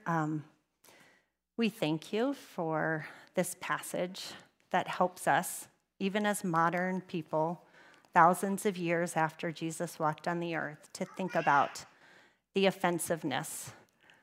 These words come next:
of what it means to not be able to save ourselves. And I pray that you would show each of us the blessedness of humility and trust in you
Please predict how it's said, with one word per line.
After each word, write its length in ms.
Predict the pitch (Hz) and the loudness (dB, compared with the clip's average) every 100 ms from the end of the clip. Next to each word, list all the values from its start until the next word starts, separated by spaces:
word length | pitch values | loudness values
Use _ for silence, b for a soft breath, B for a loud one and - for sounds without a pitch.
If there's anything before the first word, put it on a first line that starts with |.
| b - | b -4
of 180 | 185 175 | -2 4
what 160 | 175 | 2
it 140 | 180 175 | 2 0
means 380 | 160 160 - | 0 0 -4
to 100 | - | -4
not 380 | 175 160 156 - | -2 0 0 -2
be 160 | 175 160 | -4 -4
able 200 | 156 160 | -4 -6
to 140 | - | -8
save 360 | - - 156 156 | -8 -4 -4 -2
ourselves. 800 | 156 - 139 135 175 180 - - _ _ _ _ _ _ _ _ _ _ _ 185 | -4 -4 -2 -2 -4 -8 -14 -16 _ _ _ _ _ _ _ _ _ _ _ -2
And 120 | 175 | -2
I 60 | |
pray 440 | 180 - 254 185 170 | -2 4 8 8 6
that 200 | 170 - | 0 0
you 120 | 175 | -2
would 160 | 175 - | -4 -4
show 320 | - 190 185 | 0 0 0
each 280 | 202 202 - | -2 -4 -4
of 140 | 170 156 | 0 2
us 400 | 156 160 - - | 2 0 -8 -4
the 80 | 180 | -6
blessedness 1000 | 175 170 160 - 196 185 175 185 - - - | 0 2 2 2 -4 -4 -4 -6 -10 -12 -8
of 120 | 170 | -8
humility 880 | - 175 165 165 185 196 208 214 208 - _ _ _ _ - | -6 -4 -2 0 0 0 -2 -4 -6 -14 _ _ _ _ -4
and 200 | 170 165 | -4 -4
trust 720 | - 165 156 - - - - - | -4 0 0 -2 -12 -14 -12 -6
in 200 | 180 170 | -4 -4
you 360 | 147 143 147 | -6 -8 -10